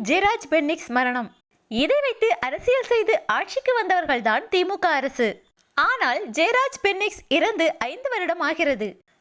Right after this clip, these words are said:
இதுவரை அதற்கு தீர்வு கண்டுள்ளீர்களா? இல்லையே. அப்போ எப்படி அதிகார திமிர் படைத்த காவலர்களுக்கு பயம் வரும்?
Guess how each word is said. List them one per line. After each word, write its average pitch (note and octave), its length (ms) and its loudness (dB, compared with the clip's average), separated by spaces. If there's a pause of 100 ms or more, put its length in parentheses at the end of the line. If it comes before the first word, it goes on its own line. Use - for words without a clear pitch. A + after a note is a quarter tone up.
(140)
இதுவரை C5+ 540 2
அதற்கு E4+ 400 -4 (120)
தீர்வு B4+ 340 2
கண்டுள்ளீர்களா? F#4 680 2 (200)
இல்லையே. F4+ 460 4 (280)
அப்போ D#4+ 200 0 (120)
எப்படி G#4+ 320 -2 (140)
அதிகார D#4 400 -2 (100)
திமிர் G#4+ 280 -2
படைத்த F#4+ 300 -2
காவலர்களுக்கு F4+ 800 -2
பயம் D4+ 300 0
வரும்? C#4+ 280 0